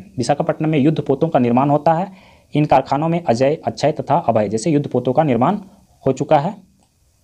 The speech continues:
और वायुसेना के बारे में यहाँ पे दिया हुआ है, तो इसका भी मुख्यालय दिल्ली में ही है और यहाँ पे छः भागों में क्षेत्रीय कमानों में बांटा गया है,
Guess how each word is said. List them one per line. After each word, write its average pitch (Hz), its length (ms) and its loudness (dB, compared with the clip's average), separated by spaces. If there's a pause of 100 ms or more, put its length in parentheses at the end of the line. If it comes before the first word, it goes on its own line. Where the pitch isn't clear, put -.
और 120 100 2
वायुसेना 156 420 2
के 160 80 -2
बारे 143 180 2
में 151 80 -2
यहाँ 143 140 0
पे 139 120 -2
दिया 135 160 4
हुआ 131 140 4
है, 139 60 -2
तो - 80 -6
इसका 135 200 2
भी 139 140 2
मुख्यालय 135 540 2 (720)
दिल्ली 131 300 4
में 160 100 2
ही 165 160 2
है 175 100 2 (280)
और 120 240 4
यहाँ 120 200 4
पे 160 180 2 (640)
छः 175 180 4
भागों 151 280 2
में 202 280 -2
क्षेत्रीय 151 480 0 (140)
कमानों 139 320 2
में 180 120 2
बांटा 127 240 2
गया 104 180 0
है, 92 140 -8